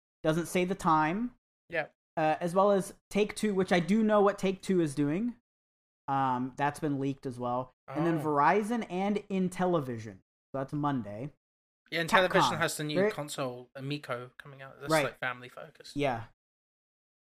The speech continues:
Speaker 1: Hey, so correct me if I'm wrong, Chris. I
Speaker 2: Yeah.
Speaker 1: don't think, I can't recall, and again, I'm, I'm young compared to, you know, a lot of people who've been doing this for a while.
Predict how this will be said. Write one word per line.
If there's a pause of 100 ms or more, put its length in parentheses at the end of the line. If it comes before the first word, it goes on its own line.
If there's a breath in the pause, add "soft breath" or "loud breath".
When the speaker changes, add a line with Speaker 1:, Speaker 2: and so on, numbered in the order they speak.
Speaker 1:
Hey,
so (260)
correct
me
if
I'm
wrong,
Chris. (100)
I
Speaker 2:
Yeah.
Speaker 1:
don't
think, (500)
I
can't
recall, (220)
and
again,
I'm,
I'm
young (280)
compared
to, (300)
you
know,
a
lot
of
people
who've
been
doing
this
for
a
while.